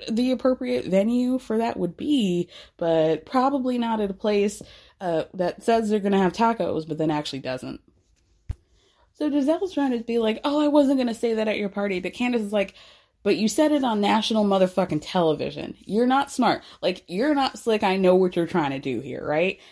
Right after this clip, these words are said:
Instead of talking about your uterus and what's happening in your personal life, you lie on people."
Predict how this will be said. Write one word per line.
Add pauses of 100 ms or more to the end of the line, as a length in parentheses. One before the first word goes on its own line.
(540)
Instead
of
talking
about
your
uterus
and
what's
happening
in
your
personal
life,
you
lie
on
people."